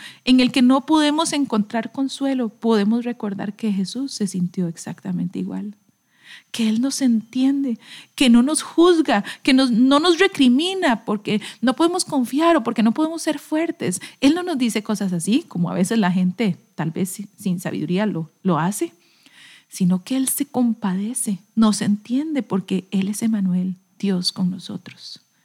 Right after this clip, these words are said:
Otro ejemplo más lo encontramos en Lucas veintidós cuarenta y dos, cuando Jesús está orando en Getsemaní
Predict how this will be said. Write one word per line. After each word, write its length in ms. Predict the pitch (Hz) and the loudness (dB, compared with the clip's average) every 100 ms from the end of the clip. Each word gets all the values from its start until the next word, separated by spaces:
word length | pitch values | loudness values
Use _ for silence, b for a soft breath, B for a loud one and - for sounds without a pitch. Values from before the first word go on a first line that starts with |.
| _ _ _ _ _ _ _ | _ _ _ _ _ _ _
Otro 240 | 240 240 254 | -2 0 2
ejemplo 400 | 254 247 240 226 | 4 4 4 2
más 340 | 220 208 - | 2 0 0
lo 80 | 185 | 0
encontramos 560 | 170 160 165 170 202 | 0 0 -2 0 0
en 120 | 220 202 | 2 2
Lucas 280 | 190 214 | 2 0
veintidós 460 | 190 180 180 165 175 | 0 0 0 -2 -2
cuarenta 360 | - 214 190 175 | -2 -2 -2 -2
y 60 | |
dos, 320 | 170 202 - B B B B _ | -2 -2 -4 B B B B _
cuando 280 | 240 214 208 | 2 4 4
Jesús 320 | 214 202 214 | 2 0 -2
está 260 | 247 - 233 | -4 -4 -2
orando 280 | 220 214 | 0 0
en 100 | 220 | 0
Getsemaní 680 | 208 196 - 175 156 170 185 | -2 -6 -6 -6 -4 -4 -6